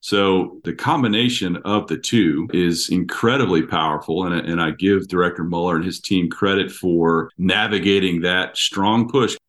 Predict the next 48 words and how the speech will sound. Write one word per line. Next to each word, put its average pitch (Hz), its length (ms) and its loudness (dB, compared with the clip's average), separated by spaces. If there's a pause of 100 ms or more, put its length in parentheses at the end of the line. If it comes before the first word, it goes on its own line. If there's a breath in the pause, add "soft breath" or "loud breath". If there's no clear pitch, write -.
(180)
Bear 139 220 2
in 107 120 4
mind, 110 400 2
while 110 300 2
all 120 300 2
of 98 100 -2
this 107 260 2
that 101 100 -6
we're 95 120 -4
talking 110 360 -2
about 90 200 -2
is 80 120 -8
going 87 320 -2
on, 92 460 0 (180)
there 123 120 2
was 113 160 2
a 90 40 -2
major 95 500 -2
push 101 260 -2
in 80 100 -6
Congress 95 480 -4
to - 180 -8
disband 92 800 0
and 73 140 -4
break 90 280 0
up 82 180 -4
the 82 180 0
F 78 140 -6
B 78 140 0
I 73 280 0
into 71 460 -4
different 73 500 -6
components. 120 720 2
And 78 260 0
so, 85 320 2
so 80 380 0 (100)
kudos 101 460 0
to 87 160 -4
the 73 80 -6
director 85 540 0
and 78 80 -2
his 82 140 -6
team 82 280 -2
for 71 160 -8
keeping 123 420 0
the 76 60 0
Bureau 78 320 0
together. 71 640 -4